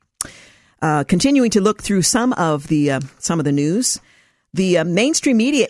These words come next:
isn't happy with the prospect of free speech coming to Twitter and what form it might take. On Monday night, C B S and N B C evening news programs, they essentially melted down over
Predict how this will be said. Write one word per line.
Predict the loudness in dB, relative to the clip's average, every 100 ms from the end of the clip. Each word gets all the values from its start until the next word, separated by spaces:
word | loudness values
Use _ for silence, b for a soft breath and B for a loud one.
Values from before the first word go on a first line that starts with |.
| 2
isn't | 2 2 -2
happy | -2 -2 0 0 0
with | 0
the | -2
prospect | -4 -2 -2 -2 -2 -2
of | -4 -4
free | -4 -2 -2
speech | -2 -4 -4 -2
coming | -2 0 -2
to | -4
Twitter | -4 -2 0 0
and | -2 -2
what | -4 -4
form | -2 0 0
it | -2 -4
might | -2 -4 -4
take. | -2 -2 -2
On | -4
Monday | -2 -2 -2
night, | -2 -2
C | -2 -4 -2
B | 0
S | 0 -2
and | -2
N | 0
B | -2
C | -2 -2 -2
evening | -2 0 0 0
news | 0 0
programs, | -2 -4 -2 -2 -2 -4 b b b b b -4
they |
essentially | 0 0 0 0 0
melted | 2 0 0 0
down | 0 0 0 0
over | 0